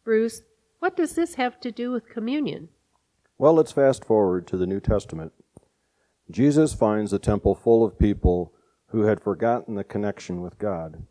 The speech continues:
Speaker 2: In Matthew twenty-one, twelve to thirteen, he enters the temple courts and overturns the money changers' tables.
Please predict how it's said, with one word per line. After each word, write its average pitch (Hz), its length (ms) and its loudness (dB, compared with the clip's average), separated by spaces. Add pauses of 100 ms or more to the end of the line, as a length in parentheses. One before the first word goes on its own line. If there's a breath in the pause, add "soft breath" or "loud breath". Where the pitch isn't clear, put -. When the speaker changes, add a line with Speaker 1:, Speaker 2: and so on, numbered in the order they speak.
(600)
Speaker 2:
In 104 160 -6
Matthew 110 420 -2
twenty-one, 98 600 0
twelve 101 320 4
to 113 80 -2
thirteen, 90 720 -2
he 107 180 -4
enters 120 360 -4
the 131 80 -2
temple 117 340 -2
courts - 480 -8
and 92 180 -10
overturns 113 560 0
the 113 80 0
money 135 240 -2
changers' 87 500 -8
tables. 82 520 -6